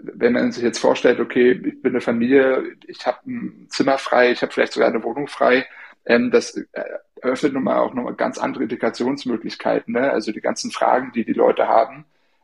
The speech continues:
ähm, wenn, wenn da jeder, sag ich mal, wenn das, wenn die Last verteilt wird auf das System, ähm, dann, dann kann man den Leuten auch viel, viel eher helfen, ne? Also wie,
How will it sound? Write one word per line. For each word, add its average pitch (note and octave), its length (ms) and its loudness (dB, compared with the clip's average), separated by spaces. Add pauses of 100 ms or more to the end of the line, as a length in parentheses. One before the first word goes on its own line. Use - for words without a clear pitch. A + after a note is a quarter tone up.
ähm, A#2+ 280 2
wenn, A#2 180 -4
wenn A#2+ 120 0
da A#2 80 0
jeder, C3 520 0 (580)
sag B2 160 -4
ich - 120 -16
mal, A2+ 300 -6
wenn A#2+ 140 -8
das, A2+ 200 -16
wenn A#2+ 100 -6
die A#2 60 -6
Last B2 260 0
verteilt B2+ 380 -4
wird C#3+ 180 0
auf - 160 -6
das - 140 -10
System, C3 640 -6 (420)
ähm, A2+ 680 0
dann, A#2+ 240 2
dann A#2 180 0
kann B2 160 -2
man B2+ 100 2
den A#2+ 100 0
Leuten A#2 280 2
auch A2+ 100 -2
viel, - 260 -4
viel B2 140 0
eher A#2 120 2
helfen, A#2+ 360 -2
ne? B2+ 200 -2
Also A2+ 340 -4
wie, A2+ 140 -6